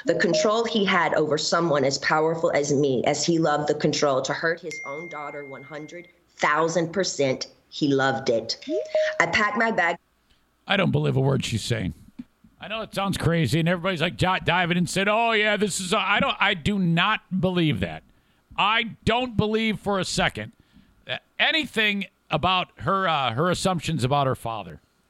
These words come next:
Speaker 2: I just, if that's the case, there's pure evil in the world.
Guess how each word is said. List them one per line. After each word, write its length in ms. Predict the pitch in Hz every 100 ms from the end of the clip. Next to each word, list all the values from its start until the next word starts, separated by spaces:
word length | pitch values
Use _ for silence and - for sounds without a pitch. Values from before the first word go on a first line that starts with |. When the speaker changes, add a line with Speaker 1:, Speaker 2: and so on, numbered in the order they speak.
| _ _ -
Speaker 2:
I 120 | -
just, 300 | 180 180 - _ _ _
if 140 | 180
that's 300 | 247 269 -
the 80 | 233
case, 440 | - 214 220 - - _ -
there's 220 | 196 -
pure 340 | - 196 220 208
evil 280 | 233 190 190
in 80 |
the 80 | 165
world. 380 | 147 143 110 -